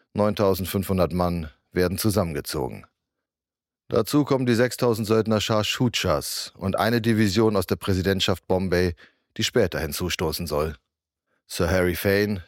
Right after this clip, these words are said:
der britische Oberbefehlshaber in Indien, soll persönlich das Kommando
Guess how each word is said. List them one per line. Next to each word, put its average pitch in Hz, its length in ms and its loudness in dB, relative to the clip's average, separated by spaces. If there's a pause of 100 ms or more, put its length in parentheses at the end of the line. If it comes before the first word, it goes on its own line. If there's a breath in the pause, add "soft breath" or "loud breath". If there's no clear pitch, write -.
der 90 80 -2
britische 110 400 0
Oberbefehlshaber 117 840 2
in 98 120 -2
Indien, 113 460 2 (340 loud breath)
soll 127 180 0
persönlich 127 580 0
das 80 200 -4
Kommando 78 580 -4